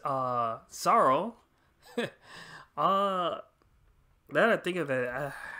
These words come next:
I might be missing, like, a card or two that goes with that team comp, but it's whatever. I'll work with what I got.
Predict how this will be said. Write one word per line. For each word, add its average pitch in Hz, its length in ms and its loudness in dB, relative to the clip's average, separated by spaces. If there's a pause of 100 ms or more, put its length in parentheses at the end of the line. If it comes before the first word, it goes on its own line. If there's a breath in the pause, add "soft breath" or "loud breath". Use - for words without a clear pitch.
(440 loud breath)
I 139 80 0
might 214 320 2
be 185 100 0
missing, 156 360 -2
like, 127 180 -10
a 117 40 -16
card 139 320 -2
or 160 80 -4
two 208 500 -10
that 131 220 -6
goes 131 300 -6
with 131 140 -12
that 123 280 -6 (340 loud breath)
team 156 220 -4
comp, 185 400 -6 (560 soft breath)
but 131 380 -2
it's - 160 -12
whatever. 117 280 -4
I'll 123 260 0
work 127 260 0
with 123 120 -8
what 120 140 -4
I 110 100 -8
got. 110 240 -12